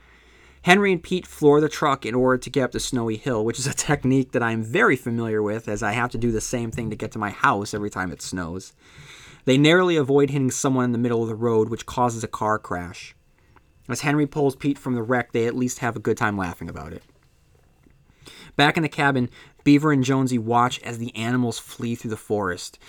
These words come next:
It's one of the book's most striking images, and Kasdan nails it. It's beautiful, it's weird, it's haunting. It's a great image, and it completely works on screen. Henry and Pete approach the woman in the road who is clearly suffering from the same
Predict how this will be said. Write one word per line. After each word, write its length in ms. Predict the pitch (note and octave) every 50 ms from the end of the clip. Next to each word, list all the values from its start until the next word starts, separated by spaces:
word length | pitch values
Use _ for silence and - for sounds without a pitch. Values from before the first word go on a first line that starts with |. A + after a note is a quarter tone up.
| - - -
It's 120 | - B2
one 160 | C#3+ E3 F#3 F#3+
of 80 | F#3
the 60 | E3
book's 420 | C3+ - - D3+ D#3+ D#3+ - - -
most 340 | D3+ C3+ B2+ A#2+ - - -
striking 460 | - - - C#3+ C3+ C#3 D3 C#3+ C#3
images, 480 | G2+ B2 C3 C#3 C3 C#3+ E3 E3 D3 -
and 220 | - A#2+ A#2+ A#2+
Kasdan 680 | - - - C#3 C#3 C#3+ C#3+ C#3 C#3+ C#3 C3+ B2 B2 -
nails 640 | G2+ G#2+ A#2 A#2+ B2 C#3 E3 F3+ G3+ G3+ D#3 C3
it. 140 | C3 G#2+ G2 -
It's 160 | F#2+ A2+ A2+
beautiful, 840 | G#2 A#2 - F3 A3 A#3+ B3+ B3+ A#3 G3+ F3 - - B2+ A#2 G#2+ G#2+
it's 140 | G2+ - C3+
weird, 560 | C3 C3 D3+ F3+ F#3 F3+ F#3+ F#3+ F3+ D3+ -
it's 140 | B2+ B2 -
haunting. 600 | - - - D#3 D#3+ E3 E3 - C3 A#2 G#2+ G#2
It's 140 | - C3 -
a 100 | D3 C#3
great 500 | C3+ C3 C#3 C3 A#2+ C#3 D3 D#3+ F#3 F#3+ -
image, 460 | F#3 F3+ G3 A#3+ C4 B3+ - - - - - -
and 100 | - C#3
it 80 | C3+ -
completely 600 | - B2+ A#2+ - - - - F#3 G#3 G3 E3+ D3+
works 280 | C3 C3 B2+ A2+ - -
on 200 | - G#2+ G#2+ G#2
screen. 500 | G#2 - - A2+ G#2+ F#2 F2 D#2+ F2 G#2 _ _ _ _ _ _ _ _ _ _ _ _ - - _ - - _ _ _ _
Henry 340 | - F#3 F#3+ A3+ A3 G#3+ F#3
and 120 | F3 D#3+
Pete 280 | - - B2+ - D#3+ -
approach 400 | - C3 - - F3 F3 E3+ -
the 80 | - D#3
woman 260 | C#3+ D3 D3+ D3 D3
in 140 | D3 - C#3
the 80 | C#3 C3
road 380 | B2+ C3+ C3+ C3 B2+ B2+ B2+
who 120 | B2+ - B2+
is 100 | B2 -
clearly 340 | - - D#3+ D#3 D#3 D#3
suffering 500 | C#3+ - - - C#3+ - - C#3+ C3 B2+
from 140 | B2 - C3
the 80 | A#2 -
same 360 | - - - C3 B2+ B2